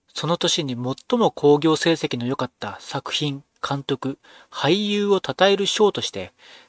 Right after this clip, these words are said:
千九百八十三年から創設された映画賞で、毎年十二月一日の映画の日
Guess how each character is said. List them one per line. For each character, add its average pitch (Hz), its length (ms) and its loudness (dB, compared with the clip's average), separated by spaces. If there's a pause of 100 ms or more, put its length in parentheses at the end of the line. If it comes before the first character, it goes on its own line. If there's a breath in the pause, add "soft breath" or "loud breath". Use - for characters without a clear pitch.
千 202 240 -2
九 - 160 -2
百 113 220 -8
八 - 260 -6
十 180 200 2
三 170 260 -4
年 196 160 -4
か 196 120 2
ら 185 100 2
創 175 200 0
設 - 240 -6
さ 170 100 0
れ 160 100 2
た 208 200 0
映 156 160 2
画 143 80 0
賞 107 160 -4
で、 - 240 -16 (560 soft breath)
毎 120 220 -4
年 135 360 -4 (360)
十 143 260 -2
二 180 140 -2
月 180 260 0
一 160 260 -2
日 156 220 -2
の 139 220 -4 (340 soft breath)
映 226 240 4
画 151 100 6
の 131 100 0
日 - 260 -10